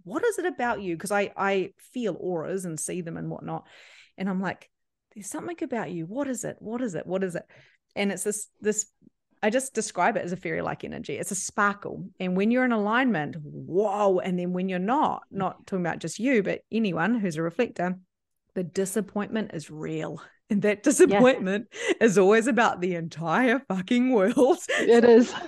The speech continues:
Speaker 1: So disappointed that the world is not waking up <laughs> or
Speaker 2: I
Speaker 1: whatever.
Speaker 2: know. Yeah.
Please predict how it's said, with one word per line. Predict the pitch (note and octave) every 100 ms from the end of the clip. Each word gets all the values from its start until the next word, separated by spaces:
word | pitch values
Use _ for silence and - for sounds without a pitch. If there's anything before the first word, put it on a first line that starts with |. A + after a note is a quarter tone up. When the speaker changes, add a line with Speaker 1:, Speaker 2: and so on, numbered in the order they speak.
| -
Speaker 1:
So | - D4
disappointed | D4 D4+ C#4+ - F#3+ A#3+ A#3 A3+
that | A3 A3+
the | F#3+
world | G#3 A#3 A3
is | G#3+ A3+
not | A3+ -
waking | A3+ G#3+ A#3+ F#3+
up | F#3+ F3+ A#3
<laughs> | D#4+
or | D4 E4 - D#4 C#4+ -
Speaker 2:
I | D#4 - -
Speaker 1:
whatever. | C4 A3+ F3+
Speaker 2:
know. | F3+ F#3+ F#3 G#3 - -
Yeah. | G#3 F3+ F3+ F#3